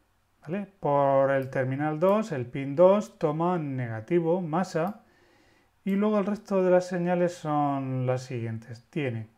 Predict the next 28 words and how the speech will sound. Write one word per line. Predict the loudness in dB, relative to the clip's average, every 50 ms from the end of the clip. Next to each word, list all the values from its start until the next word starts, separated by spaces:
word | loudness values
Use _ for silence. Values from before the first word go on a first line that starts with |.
| _ _ _ _ _ -20 -20 -20 _ _ _ _ _ _ _
por | -10 -4 -2
un | 0 2 6 8
lado, | 8 8 8 6 2 -2 -6 -10 -18 -18 -12 -8
el | -6 -4 -2 -2 -2 -2 -2 0
del | -2 -2
sistema | -2 -4 -6 -6 2 4 6 6 8 6 6
de | 6 6 6
alumbrado, | 6 6 6 4 0 0 4 6 8 8 8 8 6 2 0 -4 -10 -20 _ _ _ _ _ _ _ _ _ _ _ _ _ -4
por | -2 0 0
esta | -2 -2 -2 -2 -2
línea | -2 -2 -2 -2 -2 -2 -4 -2 2
tres, | 6 8 10 10 8 6 2
pin | -4 -8 -8 -8 -8 -4 0
tres, | 4 6 8 8 6 4
puede | 2 4 6 8 10 10 8
tomar, | 8 6 4 6 4 4 4 6 6 6 6 6
por | 2 0 -2
ejemplo, | -2 -4 -2 -2 0 0 2
positivo | 2 2 2 0 -4 -8 -4 -2 0 2 6 6 6 6
de | 6 2 2
luz | 2 0 -2 -4 -4
de | -4 -4
marcha | -2 -2 -4 -4 -4 -2 0 0
atrás. | 0 2 4 6 6 6 4 0 -6 -14 _ _ _ _ _ _ _ -20 -14
Cuando | -8 -6 -6 -4 -4 -4 -6
le | -4
llegue | -4 -4 -4 -2 -4 -4
positivo, | -4 -6 -6 -6 -6 -4 0 2 4 6 6 4 4 2